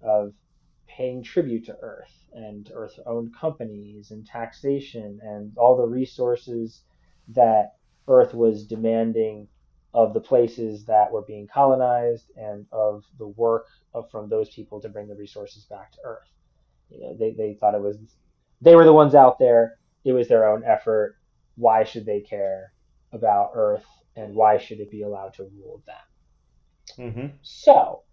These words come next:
Speaker 1: which, which is also something in Mobile Suit Gundam. This is a repeated mo-, motif, and I think that is the truth of that.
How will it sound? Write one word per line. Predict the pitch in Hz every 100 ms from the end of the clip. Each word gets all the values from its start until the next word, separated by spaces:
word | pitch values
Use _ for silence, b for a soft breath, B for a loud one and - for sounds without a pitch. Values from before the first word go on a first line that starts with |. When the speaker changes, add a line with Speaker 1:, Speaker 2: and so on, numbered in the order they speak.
| _ _ -
Speaker 1:
which, | 175 180
which | 165 185
is | 185
also | 190 190 185
something | 180 160 135
in | 120
Mobile | 127 120 117
Suit | - 113 -
Gundam. | 135 139 139 139
This | 131 123
is | 117
a |
repeated | 110 107 - 165 143 120
mo-, | 117 110 _ 110
motif, | 113 107 - 104 -
and | 127
I | 127
think | - 151 - _ _ _ _ 151 113
that | 120 123
is | 127 127 120
the |
truth | 117 - 156 127 - _ -
of | 110 107
that. | 110 110